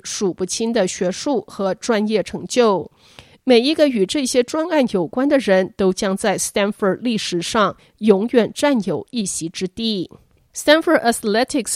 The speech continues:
是由三十六个大学运动队体育专案组成。校方指出，在新冠病毒疫情之前，预算赤字已经达到一千两百万元，现在由于相关限制和经济衰退，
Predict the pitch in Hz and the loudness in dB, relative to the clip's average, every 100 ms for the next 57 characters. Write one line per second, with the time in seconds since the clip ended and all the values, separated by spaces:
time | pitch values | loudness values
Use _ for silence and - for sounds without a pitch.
0 | - - 254 220 190 175 214 262 262 - | -8 -2 0 2 2 0 0 0 0 0
1 | 208 254 220 185 277 285 247 180 185 240 | 2 2 2 -2 0 0 0 0 -2 0
2 | 277 226 202 226 185 277 240 165 - 190 | 0 2 2 2 2 2 2 2 -6 -8
3 | 160 214 185 240 269 277 196 - 170 - | -2 -2 0 -2 0 0 -2 -2 -6 -6
4 | 196 185 196 - - - - - 285 262 | -2 -2 -2 -8 -20 -20 -16 2 2 4
5 | 269 - 220 - - 220 208 - 262 233 | 2 2 -2 -2 -2 0 -2 0 2 2
6 | 269 277 262 226 285 254 190 196 247 196 | -2 2 2 2 0 0 0 -2 -4 -4
7 | 185 185 233 226 - 196 180 196 - _ | -4 -4 -4 -4 -4 -2 -2 -4 -10 _
8 | _ 285 262 294 247 - 302 247 - 302 | _ 0 2 2 2 0 -4 -4 -2 -2
9 | 233 - 220 180 185 180 185 185 - 226 | -2 -2 -6 -4 -6 -4 -4 -2 4 4
10 | 185 - 254 190 - 233 226 190 226 190 | 2 -4 -6 -6 -2 -2 -2 -4 -2 -4
11 | 214 247 226 196 180 185 - - - 285 | 0 0 0 0 0 0 -6 -8 -2 -2
12 | 247 247 214 - 190 190 196 - 240 254 | 0 0 -2 0 0 0 -2 -2 0 0
13 | 254 - 294 240 - 262 220 - - 185 | 0 0 -2 -2 -2 0 0 0 -2 -2
14 | 190 208 208 202 185 220 202 - 226 175 | -2 -6 -4 -4 -2 -2 -2 -2 0 -2